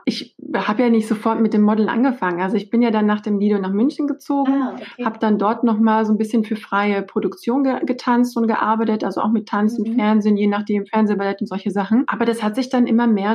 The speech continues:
Speaker 1: mehr so in die Modelrichtung entwickelt.
Speaker 2: Mhm.
Speaker 1: Weil ich hatte ja zu meinem, also als ich noch die Ausbildung hatte,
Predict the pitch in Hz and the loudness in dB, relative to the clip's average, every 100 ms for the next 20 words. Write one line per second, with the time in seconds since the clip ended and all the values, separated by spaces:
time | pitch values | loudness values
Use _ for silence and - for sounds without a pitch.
0 | 214 202 220 220 214 190 233 190 175 196 | 0 -2 0 2 2 2 -2 -4 -6 -10
1 | 202 - - - - 214 202 185 175 202 | -12 -12 -14 -16 -14 -14 -12 -12 -14 -14
2 | 185 196 202 226 240 226 220 220 220 226 | -6 -4 -2 0 2 2 2 0 -2 0
3 | 208 202 202 196 196 202 208 - 208 214 | 2 2 0 0 0 0 -4 -2 -2 0
4 | 214 226 220 226 - 208 - 262 - 269 | 0 2 4 2 0 -2 0 0 2 2
5 | 254 254 254 254 247 254 | 2 0 0 2 2 0